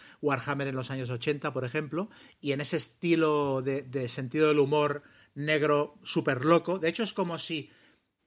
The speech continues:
en cierto momento, Warhammer, el mundo de Warhammer, hizo un giro hacia la seriedad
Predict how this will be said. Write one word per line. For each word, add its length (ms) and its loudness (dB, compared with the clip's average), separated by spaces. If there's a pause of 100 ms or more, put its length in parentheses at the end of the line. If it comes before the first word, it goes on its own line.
en 160 -8
cierto 260 -2
momento, 400 -2
Warhammer, 760 -2
el 140 -8
mundo 180 -6
de 80 -2
Warhammer, 580 -2 (140)
hizo 200 -6
un 140 -2
giro 460 -4 (420)
hacia 800 -4
la 100 -6
seriedad 640 -4